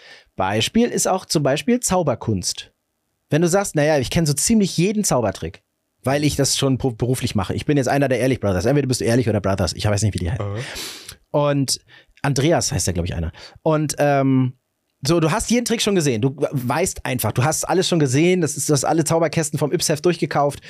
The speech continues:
Speaker 1: äh, ausprobiert, äh, zusammengebaut und, äh, wie auch immer und vorgeführt bei Oma. Und, äh, dann kommt aber jemand und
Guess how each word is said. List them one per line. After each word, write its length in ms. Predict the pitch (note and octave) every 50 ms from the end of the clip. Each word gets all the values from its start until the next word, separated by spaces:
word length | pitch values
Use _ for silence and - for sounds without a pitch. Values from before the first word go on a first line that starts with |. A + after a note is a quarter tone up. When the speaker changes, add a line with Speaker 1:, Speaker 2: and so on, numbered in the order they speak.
| - - - A#2
Speaker 1:
äh, 60 | -
ausprobiert, 720 | C#3 C#3+ F#3 F3+ - - E3 D3 D3+ E3 D#3+ D3+ D3 C#3+ C3
äh, 200 | A#2+ C3 C#3+ C3
zusammengebaut 800 | - - C#3+ - F#3+ F3 D3+ C#3+ C#3 C3+ C#3 C#3 B2+ - -
und, 180 | - B2+ C3 A2+
äh, 120 | C#2 F2
wie 340 | F2 D#2 C#2 E2 B2 A#2 D#3+
auch 80 | D3 C#3
immer 220 | G3+ A3+ A#3+ A#3 - - -
und 120 | - D3+ D3
vorgeführt 440 | - G3+ G#3+ G#3 F#3 - G3 F3 -
bei 120 | E3+ A2+
Oma. 240 | - F3 F3 F3+ - - - - - - - - _ _
Und, 320 | - E3+ E3 E3+ D#3+ D3+
äh, 460 | - E3 D#3 D#3 D3+ D3+ D3+ C#3 - -
dann 160 | - D#3+ D#3+
kommt 240 | D#3+ - C#4+ F4 -
aber 140 | B3 G3 D#3+
jemand 440 | C#3 C#3 C3+ C3+ D3 G#3 A3+ - _ _ _ _ _ _
und 260 | - D#3 D3+ D3+ -